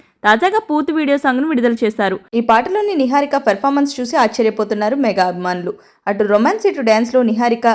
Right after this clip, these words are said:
ఒక రేంజ్లో రెచ్చిపోయిందనే చెప్పొచ్చు. తెలుగు సినిమాల్లో నటించింది, కానీ ఈ తరహా యాక్టింగ్ మాత్రం ఎప్పుడూ చేయలేదు. ఇప్పుడు వచ్చిన ఈ వీడియో సాంగ్‌ను చూసి మెగా ఫ్యాన్స్ అయితే స్టన్ అయిపోతున్నారు.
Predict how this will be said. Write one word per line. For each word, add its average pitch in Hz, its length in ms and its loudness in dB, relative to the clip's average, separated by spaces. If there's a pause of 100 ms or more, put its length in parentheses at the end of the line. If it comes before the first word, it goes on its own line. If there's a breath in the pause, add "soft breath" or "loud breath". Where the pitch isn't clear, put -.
(140)
ఒక 214 120 -2
రేంజ్లో 262 440 0
రెచ్చిపోయిందనే 240 600 0
చెప్పొచ్చు. 220 460 -6 (140)
తెలుగు 220 300 -2
సినిమాల్లో 339 420 0
నటించింది, 285 540 -4
కానీ 240 320 0
ఈ 196 120 -2
తరహా 269 340 0
యాక్టింగ్ 254 360 -2
మాత్రం 262 240 -4
ఎప్పుడూ 226 260 -4
చేయలేదు. 196 500 -2 (320 soft breath)
ఇప్పుడు 220 220 0
వచ్చిన 226 280 0
ఈ 440 100 0
వీడియో 320 300 -2
సాంగ్‌ను 302 280 -2
చూసి 269 220 -4
మెగా 240 280 0
ఫ్యాన్స్ 262 260 0
అయితే 254 180 -4
స్టన్ 226 300 0
అయిపోతున్నారు. 202 560 -2